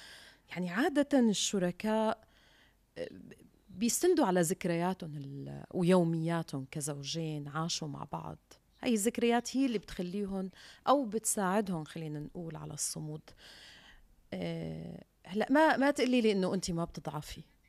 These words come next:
ما، ما ممكن، يعني مش أكيد، م-، مش المرأة الخارقة. آه، قد ما كنتي، آه، أكيد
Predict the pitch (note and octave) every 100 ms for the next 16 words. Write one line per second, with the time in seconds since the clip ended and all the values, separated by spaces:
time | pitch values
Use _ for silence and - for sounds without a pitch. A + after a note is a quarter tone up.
0 | _ - B3 G3 - G#3 A3+ G#3 D3+ -
1 | - - - E3+ F#3 F#3 - - - F#3+
2 | A3 F#3+ - - - _ - - - -
3 | - F#3 G3+ G3 G3+ F3 F3 F#3+ - E3
4 | D#3 - G3 E3+ D#3 - - D#3 - _
5 | _ _ - - - _ _ _ - D#3+
6 | D3+ - - - A#3 F#3 D#3 C#3+ D#3+ D3+
7 | - D#3 D3+ D3+ - - - - - -
8 | G3